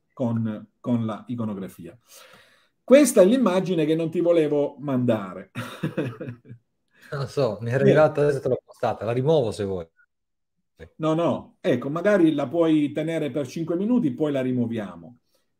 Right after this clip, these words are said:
Speaker 1: per, per
Speaker 2: Perfetto.
Speaker 1: rispetto, ecco,
Speaker 2: Ok.
Speaker 1: bravissimo. Perché? Perché parlavamo proprio del contesto, no, ce n'hai un'altra, la puoi mettere, quella del roveto ardente.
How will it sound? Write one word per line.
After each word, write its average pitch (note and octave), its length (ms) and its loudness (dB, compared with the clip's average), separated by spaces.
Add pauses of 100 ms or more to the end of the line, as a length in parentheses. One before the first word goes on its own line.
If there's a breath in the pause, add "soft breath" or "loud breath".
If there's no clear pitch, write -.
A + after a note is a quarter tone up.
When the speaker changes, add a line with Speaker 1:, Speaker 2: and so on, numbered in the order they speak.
(120)
Speaker 1:
per, D3 160 2
per D#3 200 0
Speaker 2:
Perfetto. D3 160 -2
Speaker 1:
rispetto, A#2 500 -8
ecco, - 300 -12
Speaker 2:
Ok. A2 60 -12
Speaker 1:
bravissimo. A#2+ 600 -8 (260)
Perché? F#3 640 2
Perché B3 380 -2
parlavamo A#3+ 580 0
proprio G#3+ 320 0
del F3+ 200 0
contesto, G3+ 580 0
no, C#3 260 -2
ce F3+ 120 -8
n'hai G3 200 -4
un'altra, D3+ 500 -4
la C#3 100 -2
puoi E3 160 -6
mettere, C#3+ 640 -6 (140)
quella D#3 220 0
del D3+ 160 0
roveto D#3 380 0
ardente. A#2+ 600 -6